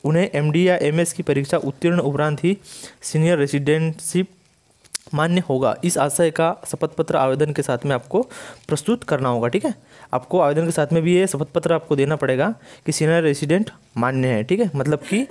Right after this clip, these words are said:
एमडी या एमएस की परीक्षा उत्तीर्ण आपने की है, ठीक है। साक्षात्कार के लिए मतलब इंटरव्यू हेतु आवश्यक अभिलेखों और प्रमाण पत्र की मूल प्रति, अ, मूल प्रति मतलब ओरिजिनल डॉक्यूमेंट्स और अभी प्रमाणित मतलब छाया प्रति मतलब जेरॉक्स भी आपके पास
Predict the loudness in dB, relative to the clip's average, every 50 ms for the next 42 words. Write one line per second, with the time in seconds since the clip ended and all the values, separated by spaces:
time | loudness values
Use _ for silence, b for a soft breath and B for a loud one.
0 | B B B B B B -2 0 0 2 2 4 4 4 2 2 0 0 -2 -2
1 | -4 -2 -2 0 0 0 -2 -4 -2 -2 -2 -2 -4 B B B B B -10 -10
2 | -8 -2 0 0 2 2 2 2 2 0 0 -2 -4 -2 0 0 0 0 0 0
3 | 0 2 2 0 -2 -6 -14 _ _ _ -2 0 0 2 2 -2 -4 B B B
4 | B B B B -6 -4 -4 -2 0 0 -2 0 2 2 2 2 2 0 0 2
5 | 2 2 2 2 2 2 2 2 0 0 2 2 4 4 4 2 2 0 0 0
6 | -2 0 0 0 2 2 2 0 0 0 0 0 -2 -10 B B B B B -2
7 | 0 2 2 2 2 2 2 2 2 2 2 0 -2 0 0 0 0 -2 0 0
8 | -2 0 0 0 0 0 -2 -4 -6 -8 -8 -8 -10 -4 -2 0 0 2 0 0
9 | -2 -2 -2 0 0 0 0 0 -4 -6 -4 0 0 2 2 0 -2 _ _ -6
10 | -2 -2 0 2 2 0 2 2 2 2 2 2 0 0 0 2 2 2 2 0
11 | 0 0 2 2 2 2 2 0 0 -2 -6 -6 -2 -2 0 2 2 2 2 0
12 | -2 0 -2 0 0 0 -2 -2 B B B B B B B B B B B B
13 | B B B -8 -2 0 0 0 2 0 -2 0 0 0 0 2 2 2 2 0
14 | 2 2 2 2 0 0 0 0 0 0 0 -2 -4 0 0 0 0 -2 -8